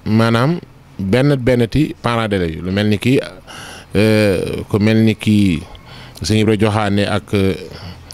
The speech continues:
yeneen mbokk yi nga xam ne ay parents d'élèves ñoom ñu ngi ciy jàpp. Waaye ndimbal lu bàyyi ko ci état moom,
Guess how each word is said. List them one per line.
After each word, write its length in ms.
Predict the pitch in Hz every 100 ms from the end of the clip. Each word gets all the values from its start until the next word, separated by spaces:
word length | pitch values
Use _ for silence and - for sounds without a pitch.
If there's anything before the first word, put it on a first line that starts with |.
| - -
yeneen 400 | 95 110 113 113
mbokk 240 | 113 -
yi 60 | 113
nga 60 | 107
xam 100 | 107
ne 40 |
ay 60 | 104
parents 320 | 113 107 101
d'élèves 220 | 95 95
ñoom 140 | 98 104
ñu 120 | 110
ngi 60 | 117
ciy 140 | 127 113
jàpp. 180 | 110 - - - - - - - -
Waaye 300 | 123 127 127
ndimbal 380 | 139 180 170
lu 140 | 160 139
bàyyi 240 | 131 123
ko 160 | 117 113
ci 100 | 127
état 240 | 117 104
moom, 240 | 98 110